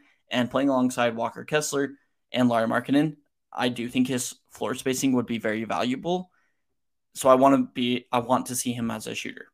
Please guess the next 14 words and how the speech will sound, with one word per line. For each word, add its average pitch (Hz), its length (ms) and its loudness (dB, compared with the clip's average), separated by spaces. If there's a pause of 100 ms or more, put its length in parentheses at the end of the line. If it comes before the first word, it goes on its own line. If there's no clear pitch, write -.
(720)
Lastly, 127 400 0
I 139 60 8
wanna 131 200 4
see 131 140 -4
him 127 100 0
capitalize 120 500 -2
as, 117 200 -10 (200)
as 117 200 -4
a 117 40 -6
defender. - 440 -6 (1000)
I 147 100 4
don't 139 420 0
think, 160 420 0 (680)
look, - 320 -6